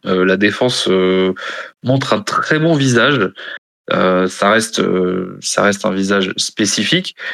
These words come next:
mais, euh, comment, elle est présente et elle reste là, quand bien même, euh, c'est des joueurs que, euh,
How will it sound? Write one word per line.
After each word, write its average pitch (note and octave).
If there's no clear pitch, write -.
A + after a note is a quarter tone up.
mais, D3
euh, F#2+
comment, G#2
elle G#2
est G2+
présente B2+
et G2
elle F#2+
reste B2
là, A#2+
quand A#2
bien G#2
même, C3+
euh, G2+
c'est G2+
des G2
joueurs B2+
que, -
euh, A2+